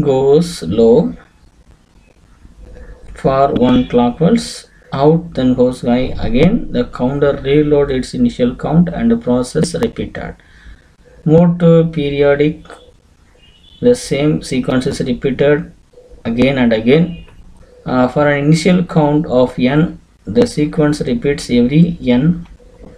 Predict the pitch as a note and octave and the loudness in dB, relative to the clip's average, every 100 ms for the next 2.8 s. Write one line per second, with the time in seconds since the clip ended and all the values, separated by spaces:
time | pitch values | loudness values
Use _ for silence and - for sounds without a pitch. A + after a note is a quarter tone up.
0 | - - - A#2+ A#2 - - - - - | -20 -18 0 0 0 -4 -8 -8 -8 -10
1 | - - - - - - - - - - | -12 -12 -16 -20 -20 -14 -8 -6 -8 -16
2 | - - - - - D3+ D3+ | -20 -20 -20 -6 -2 -2 -4